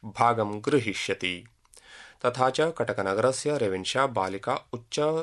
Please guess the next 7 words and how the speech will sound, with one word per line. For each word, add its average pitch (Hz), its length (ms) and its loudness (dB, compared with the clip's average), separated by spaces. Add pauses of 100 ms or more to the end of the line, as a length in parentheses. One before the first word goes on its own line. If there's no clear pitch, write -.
विद्यालयस्य 98 840 0 (420)
त्रयाणां 135 560 4
भवनानां 110 760 4
पुनर्विकासस्य 135 1200 -2
आधारशिलां 101 840 0
स्थापयिष्यति। 101 1040 0 (200)
राष्ट्रपतिः 139 600 0